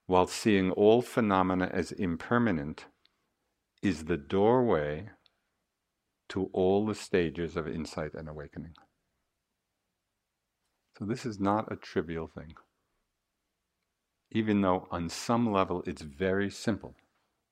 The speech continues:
We can drop into every aspect of our experience and see its changing nature. But we have to practice doing it because we're not in that habit.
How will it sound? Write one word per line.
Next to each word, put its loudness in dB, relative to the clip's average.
We -2
can -2
drop 4
into -2
every 6
aspect 4
of -2
our 2
experience -2
and -4
see 2
its -8
changing -2
nature. -6
But 0
we -2
have -6
to -10
practice 0
doing 0
it -14
because -10
we're 0
not -4
in -4
that -8
habit. -10